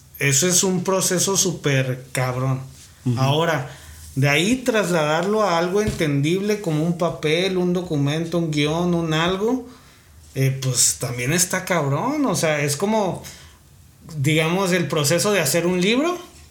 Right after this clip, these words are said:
Speaker 2: Sí.
Speaker 1: pero en el que puede interactuar la gente. Y luego, después de ese proceso de que ya hiciste un libro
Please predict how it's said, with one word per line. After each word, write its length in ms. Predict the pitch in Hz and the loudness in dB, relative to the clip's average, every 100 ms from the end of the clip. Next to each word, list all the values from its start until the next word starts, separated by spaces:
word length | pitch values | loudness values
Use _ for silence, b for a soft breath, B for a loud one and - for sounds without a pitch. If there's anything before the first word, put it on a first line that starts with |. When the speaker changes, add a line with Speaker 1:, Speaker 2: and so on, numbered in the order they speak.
| - | -4
Speaker 2:
Sí. 160 | - 123 127 - - - - - | 0 0 -2 -10 -20 -20 -20 -4
Speaker 1:
pero 680 | 156 147 143 139 135 135 135 | 0 0 2 2 0 -2 -2
en 180 | 139 139 | 0 0
el 140 | 135 | 0
que 100 | 135 | -2
puede 220 | 131 147 | -2 2
interactuar 560 | 175 170 156 131 147 147 | 2 2 -2 -2 -4 -2
la 100 | 156 | 0
gente. 480 | 156 160 151 135 - B B B B 190 190 - | 0 -4 -4 -6 -8 B B B B -20 -16 -2
Y 140 | 160 | 0
luego, 480 | 156 180 208 254 349 | 4 4 4 2 2
después 460 | 240 165 135 180 185 | 2 0 0 0 2
de 100 | 214 | 2
ese 120 | 233 | 0
proceso 420 | 240 190 175 185 | 0 0 2 2
de 100 | 220 | 0
que 120 | 190 165 | 2 2
ya 80 | |
hiciste 360 | 165 170 180 202 | 2 0 -2 0
un 120 | 190 | 2
libro 440 | 196 208 302 359 | 2 2 0 -4